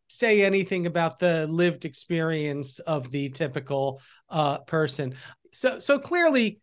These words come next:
metrics can be useful. They can be informative. Uh, they can help paint a picture of the economy. But the thing about metrics is that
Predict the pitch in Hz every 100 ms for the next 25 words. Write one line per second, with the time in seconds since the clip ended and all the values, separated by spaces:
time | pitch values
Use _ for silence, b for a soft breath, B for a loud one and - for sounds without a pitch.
0 | _ - 202 269 262 262 - - 208 185
1 | 175 185 196 - 196 185 170 156 170 160
2 | 170 160 156 - 180 180 170 156 151 147
3 | 131 - B B - 165 151 147 139 139
4 | 147 170 160 170 143 180 185 - 180 180
5 | 147 185 175 - 165 147 151 147 160 160
6 | 156 156 147 139 B B B 202 214 214
7 | 349 320 247 240 220 190 196 - 190 143
8 | - 170 165 147 - b b 151 170 170
9 | 165